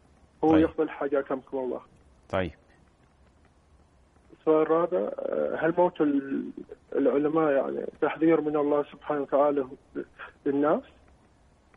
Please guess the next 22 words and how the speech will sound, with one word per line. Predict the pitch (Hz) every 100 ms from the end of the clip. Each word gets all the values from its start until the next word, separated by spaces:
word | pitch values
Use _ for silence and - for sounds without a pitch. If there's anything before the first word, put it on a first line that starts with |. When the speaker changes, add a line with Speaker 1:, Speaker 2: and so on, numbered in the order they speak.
| _ _ _ _ _
Speaker 2:
إن | -
شاء | - - 92
الله | 98 95
يا | 87
علي. | 85 80 - _ _ _ _ _ _ 165
Speaker 1:
مشكور، | - 185 156
بارك | 147 156 156
الله | 147
فيك. | 139 139 - _ _ _ -
Speaker 2:
حياك | 95 98 95 -
الله | 92 82
يا |
علي. | 67 73 76 _ - - - - _ _ _ _ _ _ _ _ _ _ _ _ _ _ - - - _ _ _
تفضل | - - 120 127
يا | 127
أختي | - 123
أم | 120
سالم. | - 120 117 131 147 147 117 - _ _ _ _ _ _ _ _ _ _ _ _ _ _ - _ _ _ _ _ _ -
أم | 117
سالم | 104 135 139 120
من | 120
اليمن. | 117 123 131 92